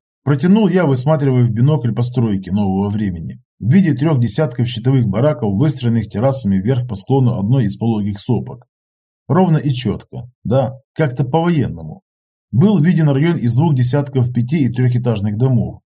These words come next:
Те, что были панельными, были со значительными повреждениями, особенно пятиэтажки, а кирпичные и блочные хрущёбы выглядели очень даже целыми. По внешнему виду двух параллельных улиц, что выходили к пристани,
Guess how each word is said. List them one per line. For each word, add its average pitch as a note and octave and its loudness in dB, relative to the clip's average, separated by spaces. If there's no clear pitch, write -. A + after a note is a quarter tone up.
Те, D#3+ 0
что C#3+ -2
были D#3+ 2
панельными, D3+ 0
были D#3 2
со C3 -2
значительными C3+ 0
повреждениями, A2+ 0
особенно B2+ 2
пятиэтажки, B2 -2
а B2 -2
кирпичные D3 0
и A#2 0
блочные C3 2
хрущёбы B2+ 0
выглядели E3 2
очень B2+ 0
даже A2+ 0
целыми. F2+ -4
По C#3 2
внешнему F3 2
виду E3+ 2
двух B2+ 2
параллельных C3 2
улиц, D3 0
что D3+ 0
выходили C#3+ 2
к G2 -12
пристани, G2+ -2